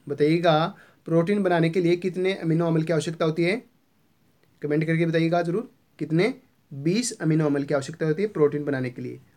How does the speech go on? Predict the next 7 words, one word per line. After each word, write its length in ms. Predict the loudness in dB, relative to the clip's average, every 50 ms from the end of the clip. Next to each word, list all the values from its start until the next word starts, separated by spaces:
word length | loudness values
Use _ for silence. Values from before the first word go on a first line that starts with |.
| _ -8
ऑप्शन 280 | -6 -6 -4 -2 -4 -4
सी 280 | -4 -4 -6 -6 -6 -6 -6 -4
आपका 340 | -4 -4 -4 -2 -4 -4 -4 -8 _ _ _ _ _ _ -8
सही 200 | -2 0 0 2
हो 80 | 2
जाएगा, 280 | 2 0 0 -2 -2 -4 -8 _ _ _ _ _ _ -14
बीस। 440 | -8 -4 -4 -4 -4 -6 -10 -16